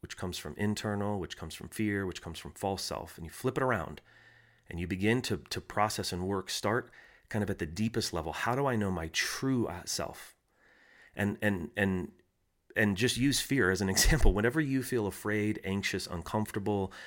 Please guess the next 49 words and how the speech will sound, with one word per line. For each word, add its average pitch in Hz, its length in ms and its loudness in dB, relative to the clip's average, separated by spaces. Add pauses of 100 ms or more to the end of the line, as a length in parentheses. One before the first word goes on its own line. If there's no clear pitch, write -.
(280)
um, 80 540 -4
whatever 117 320 2
those 131 240 2
fears 110 300 2
are, 82 160 -2 (380)
dig 143 220 2
into 131 300 0
where 110 300 4
is 151 160 0
that 117 200 -4
coming 104 320 0
from, 90 220 -2
a 80 60 -6
false 101 420 -2
sense - 460 -4
of 80 280 -6
who 98 160 -6
you 85 180 -4
really 92 280 0
are 80 200 -4
in 78 80 -6
Christ. - 540 -12 (240)
And 82 80 -6
what 110 80 2
does 131 120 -2
Christ 110 360 0
have 95 220 -4
to 92 60 -6
say 82 400 -4 (340)
that's - 160 -10
bigger 82 560 0
than 85 160 -2
whatever 90 220 0
that 95 180 -2
fear 92 340 -6
is? - 200 -12 (500)
Because 98 220 2
when 113 120 6
you 117 120 6
can 95 260 2
start - 520 2
from 123 160 0
that 98 140 -2
place 92 240 -2
of 71 100 -8
the - 60 -8
true - 280 0
self, - 400 -6
then 135 560 4